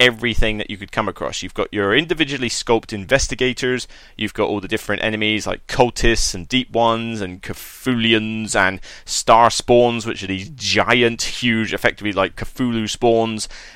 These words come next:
You know, they're pretty sizable miniatures, and they're pretty good looking miniatures as well. I really like 'em. But the slight annoyance is that they come on these big black bases that you have to effectively, like, peg 'em into, and then you have to put these tiles, which are a bit like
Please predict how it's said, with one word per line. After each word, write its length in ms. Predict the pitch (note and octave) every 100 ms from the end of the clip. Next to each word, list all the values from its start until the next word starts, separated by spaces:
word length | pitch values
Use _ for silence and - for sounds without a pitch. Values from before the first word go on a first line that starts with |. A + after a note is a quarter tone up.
| -
You 80 | C3
know, 120 | G#2+
they're 120 | D3
pretty 280 | - B3+ E3+
sizable 460 | - E3 D3+ C#3+
miniatures, 460 | A#2+ G2 F#2+ A#2+ D3+
and 100 | B3+
they're 100 | E4+
pretty 340 | - F4 F4+
good 200 | D#4 C4+
looking 300 | B3+ A#3+ A#2+
miniatures 400 | G#2 F#2 - F#2+
as 140 | G#2 C#3
well. 280 | E3 F#2+ E2
I 140 | D3
really 320 | D#3 A2+ G#2
like 280 | A2 A2+ -
'em. 200 | C#2 D#2 - - - -
But 260 | C#3+ - - - -
the 140 | E3+ F3
slight 400 | - A#3 B3 -
annoyance 440 | B2 G#2+ G#2 G#2+
is 80 | A#2
that 140 | D3
they 100 | F3
come 240 | D3+ E3 G3
on 100 | F#3+
these 220 | E3+ C3+ - -
big 160 | - - -
black 340 | D#3 D3+ - -
bases 420 | C#3+ C3+ - G2
that 140 | G#2
you 120 | - G#2
have 240 | A2+ G2+
to 120 | -
effectively, 480 | G2+ A#2+ - G2 G2
like, 200 | F#2 - -
peg 200 | - A2
'em 120 | G#2+
into, 600 | A#2 A2 G#2 - A#1 C#2 - - - -
and 140 | B2
then 140 | D3
you 80 | D#3
have 160 | D#3 -
to 80 | -
put 280 | - D#3
these 220 | - C#3 C3
tiles, 680 | - F3 E3 F#2+ E2+ G2+ G#2+
which 180 | G#2+
are 60 | A#2
a 40 |
bit 140 | D3+ D#3
like 220 | C#3+ -